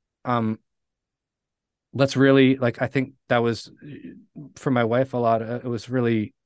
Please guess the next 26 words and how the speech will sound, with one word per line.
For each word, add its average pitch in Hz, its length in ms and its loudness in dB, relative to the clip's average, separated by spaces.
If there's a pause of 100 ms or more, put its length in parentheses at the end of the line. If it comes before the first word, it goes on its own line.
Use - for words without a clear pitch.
(340)
introspective 123 680 -2
for 117 220 -2
her. 123 320 0 (420)
And 117 260 -4
she - 120 -8
said, 123 200 -4
"You 120 80 -4
know, 123 180 0
let's 135 260 0
not 135 300 0 (540)
waste 113 420 -4
the 113 60 -10
moments 107 640 -6 (420)
that 117 120 -4
we 110 80 -4
have 110 240 -2
together. 123 460 0
Let's 107 340 -6 (520)
really 120 680 2
try 107 320 0
to 104 500 -6 (480)
focus 120 420 -2
on 110 140 -4
all 110 180 -2
the 104 60 -6
positives. 98 760 -8